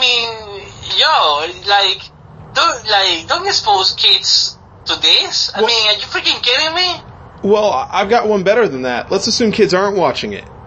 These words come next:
Speaker 2: What grown-ass man wants to watch it? I'm like, like, when you watch Macross Frontier, you gotta sit up here and ask yourself, when you start breaking down the characters, just when you start breaking down the characters,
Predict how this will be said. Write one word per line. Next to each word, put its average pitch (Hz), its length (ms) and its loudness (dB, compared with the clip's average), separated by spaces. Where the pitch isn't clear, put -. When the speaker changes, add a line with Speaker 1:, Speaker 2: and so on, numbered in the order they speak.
Speaker 2:
What 156 280 0
grown-ass 180 600 4
man 180 300 4
wants 113 260 0
to 117 80 2
watch 98 300 0
it? 92 120 -4
I'm 196 120 2
like, 240 160 0
like, 220 200 -2
when 220 140 -2
you 269 120 2
watch 233 260 2
Macross 196 360 0
Frontier, 262 400 0
you 202 80 0
gotta 180 180 2
sit 196 120 0
up 160 80 0
here 165 100 0
and 202 100 0
ask 277 180 -2
yourself, 131 400 0
when 190 180 4
you 196 100 2
start 220 340 2
breaking 196 400 2
down 160 240 2
the 139 80 -2
characters, - 680 -2
just 233 300 0
when 262 80 0
you 262 80 2
start 220 260 0
breaking 170 300 2
down 147 160 0
the 135 80 -4
characters, - 600 -2